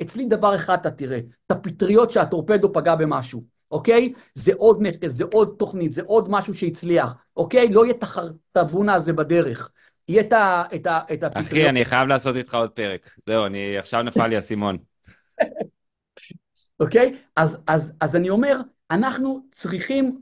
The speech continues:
Speaker 1: באמת, אה, ל-, לאמן אנשים בשקט, בשלווה, אנחנו מתקדמים, זה גם צוללת גרעינית, ב-, אה, ו-, אבל לא לתת לאנשים,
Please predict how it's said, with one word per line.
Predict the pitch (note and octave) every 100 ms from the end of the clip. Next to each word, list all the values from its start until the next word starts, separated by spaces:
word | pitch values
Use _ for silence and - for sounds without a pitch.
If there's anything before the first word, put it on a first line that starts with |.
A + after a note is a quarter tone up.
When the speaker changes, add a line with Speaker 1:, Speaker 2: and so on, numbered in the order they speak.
| -
Speaker 1:
באמת, | E3 E3 F#3+ A3 F3 - -
אה, | D#3+ D#3
ל-, | D#3+ D#3 D#3+
לאמן | D3+ F#3 B3
אנשים | A3+ E3 - B3 A3+
בשקט, | C3 C3+ - A3+ A3 - G3+ C3+
בשלווה, | D3+ - D3+ C#3+ C#3+ G#3+ G#3
אנחנו | E3 D#3
מתקדמים, | E3+ D3+ D#3 D3+ G3+ E3
זה |
גם | C#3+ C3+
צוללת | D3 E3+ E3+
גרעינית, | D3+ D3 F#3 G#3 - _ _ _
ב-, | C#3+
אה, | - D3 E3 D3
ו-, | C3 F3+ D#3+
אבל | E3+ F3 F#3
לא | F#3 A3 B3
לתת | A#3 - A3+
לאנשים, | A#3 F#3+ D#3+ - A3 A#3+ C4+